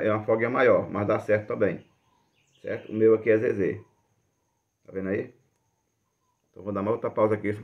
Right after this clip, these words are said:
só pra mostrar. Olha eu de volta. Então, como eu estava falando, né? O ventilador magro com rolamento,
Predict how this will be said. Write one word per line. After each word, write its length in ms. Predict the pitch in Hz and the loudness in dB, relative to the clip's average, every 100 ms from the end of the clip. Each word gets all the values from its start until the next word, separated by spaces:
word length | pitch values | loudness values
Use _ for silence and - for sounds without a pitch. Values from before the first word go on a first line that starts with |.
| - _ | -14 _
só 80 | - | -12
pra 100 | 127 | -6
mostrar. 640 | 127 123 98 98 73 - _ _ _ _ _ _ _ _ _ _ _ _ 135 131 131 131 131 131 131 135 - - - - - | -6 -4 -2 -2 -4 -14 _ _ _ _ _ _ _ _ _ _ _ _ -16 -14 -12 -14 -14 -14 -14 -14 -14 -14 -14 -14 -8
Olha 380 | 98 123 165 156 | -2 0 4 6
eu 180 | 151 165 | 6 4
de 100 | 156 | 0
volta. 1000 | - 113 151 160 160 143 - 117 92 - - - - - - - - - - | 2 6 6 6 6 4 0 -2 0 -2 -12 -14 -14 -16 -16 -18 -18 -16 -12
Então, 300 | 127 165 170 | -8 -4 -4
como 140 | 165 | -2
eu 60 | 156 | -2
estava 240 | 160 156 | -2 -2
falando, 400 | 135 156 135 117 | -2 0 0 0
né? 100 | 123 | 2
O 60 | 127 | 0
ventilador 800 | 160 170 160 139 131 117 104 76 - 85 | 0 2 2 4 4 4 2 -2 -8 -8
magro 360 | 110 131 139 117 | -4 0 0 -2
com 120 | 123 | -4
rolamento, 520 | 120 113 104 123 120 | 0 0 0 -4 -6